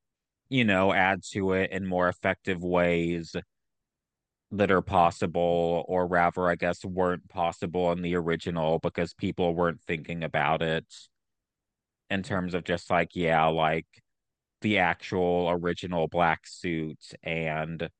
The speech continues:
no one thinking about Venom during Secret Wars, that sort of thing. Like, I think the temptation to want to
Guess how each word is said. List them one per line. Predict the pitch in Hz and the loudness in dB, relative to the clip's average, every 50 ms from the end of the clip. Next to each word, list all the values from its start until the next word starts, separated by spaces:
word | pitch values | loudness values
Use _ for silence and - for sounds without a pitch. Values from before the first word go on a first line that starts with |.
| _ _ _ _ _ _ _ _ _ _ _ _ _ _ - | _ _ _ _ _ _ _ _ _ _ _ _ _ _ -6
no | 101 101 95 90 87 | -2 0 2 2 4
one | 87 85 90 87 85 | 4 4 2 2 -2
thinking | - - 95 87 82 - 95 90 90 87 | -4 -4 -4 -4 -4 -2 -4 -2 0 0
about | 78 87 87 82 82 80 78 76 90 92 90 | 2 2 4 4 4 4 2 2 -2 -8 -4
Venom | - 98 87 82 85 80 76 78 85 85 82 | -2 -2 0 0 0 -2 -4 -4 -6 -6 -2
during | - 90 87 82 80 85 85 | 0 2 4 4 2 0 -2
Secret | - - - 85 78 - - 76 73 69 | -6 -4 -2 -2 -2 -2 0 -2 -2 -2
Wars, | 73 76 73 76 76 76 80 87 90 87 - - - - - - - _ _ _ - | -2 -2 -2 0 0 2 2 0 0 -2 -4 -8 -14 -16 -16 -18 -20 _ _ _ -6
that | 92 85 85 78 78 - | -2 0 2 2 0 -2
sort | - - 82 76 73 87 | -4 -4 -2 0 0 0
of | 85 - | -2 -4
thing. | - 78 76 78 80 80 82 82 80 | -4 -4 -2 -2 -2 -4 -6 -4 0
Like, | 78 80 82 82 82 - - | 0 2 2 2 0 -2 -2
I | 90 85 | -2 -2
think | 85 - - 85 82 82 80 78 | -2 0 -2 -2 -2 -2 -6 -4
the | 78 80 80 78 78 80 85 - _ _ _ _ _ _ _ _ _ _ _ _ _ _ _ | -2 0 0 2 0 0 -2 -6 _ _ _ _ _ _ _ _ _ _ _ _ _ _ _
temptation | - - 104 90 87 - - 90 85 82 - - 87 80 80 82 85 | -4 -2 -2 -2 -2 -2 0 0 0 0 0 0 -2 -2 -2 -2 -4
to | - - 98 | -2 -2 0
want | 92 90 85 82 78 78 - - - | 4 4 6 6 6 4 0 -4 -4
to | - 90 80 78 78 | -2 0 2 2 2